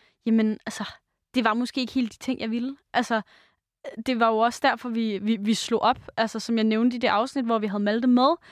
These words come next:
at jeg jo for eksempel gerne ville have den her campervan, og, øh, han kunne slet ikke se sig selv i at, altså, køre rundt i Europa eller U S A eller whatever i, øh, tre år i en lille van, øh, som man selv havde bygget.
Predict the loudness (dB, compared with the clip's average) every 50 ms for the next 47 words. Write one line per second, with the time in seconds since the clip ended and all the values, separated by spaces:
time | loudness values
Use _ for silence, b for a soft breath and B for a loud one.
0 | B B B B B B -2 0 2 2 2 2 2 0 -2 -2 -2 -2 -2 -2
1 | -4 -2 0 0 0 0 0 0 -2 -2 -2 -2 -2 -2 -2 -4 -4 -2 -2 -2
2 | -2 -2 b b b b b b b b _ _ -14 -8 -2 2 4 6 6 6
3 | 6 4 2 2 -2 0 -2 -2 -4 -4 -6 -4 -2 0 0 0 0 0 -4 -4
4 | -4 -2 0 2 2 4 4 4 4 4 2 2 2 0 0 0 0 -2 0 2
5 | 2 2 2 0 0 0 2 2 4 4 4 4 2 2 0 -2 0 0 0 -2
6 | -2 B B B B B B B B _ _ _ _ _ -4 0 2 4 4 4
7 | 2 2 2 2 4 4 4 4 4 4 4 4 4 4 4 6 4 4 4 4
8 | 2 4 2 2 2 2 4 4 4 4 4 2 4 4 4 2 2 2 2 2
9 | 2 2 2 2 4 4 2 2 0 0 0 0 2 2 2 2 2 0 0 2
10 | 2 2 2 2 2 2 2 2 2 2 4 4 4 4 2 0 0 0 2 2
11 | 2 0 -2 -2 -2 -2 0 0 0 0 0 -2 -2 -2 -2 -2 0 0 -2 -2